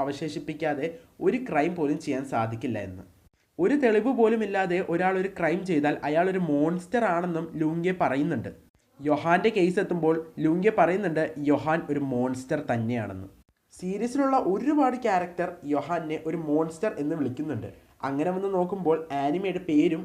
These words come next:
മോൺസ്റ്റർ എന്ന് തന്നെ. ഒരു ലോകം മുഴുവൻ തന്നെ നശിപ്പിക്കാനുള്ള പവർ യൊഹാൻ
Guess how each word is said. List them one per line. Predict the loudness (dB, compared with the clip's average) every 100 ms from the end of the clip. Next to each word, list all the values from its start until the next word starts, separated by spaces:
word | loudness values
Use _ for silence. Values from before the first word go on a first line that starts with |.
| -6 -4
മോൺസ്റ്റർ | -4 -4 -6 -4
എന്ന് | -4 -4
തന്നെ. | -6 -8 -14 -18 -20 _ _ -2
ഒരു | 0 4
ലോകം | 6 6 6 2
മുഴുവൻ | 2 2 2 2 0
തന്നെ | -2 -4
നശിപ്പിക്കാനുള്ള | -6 -8 -8 -6 -6 -4 -4 -2
പവർ | -2 -2 -4 -6 -6
യൊഹാൻ | -4 -4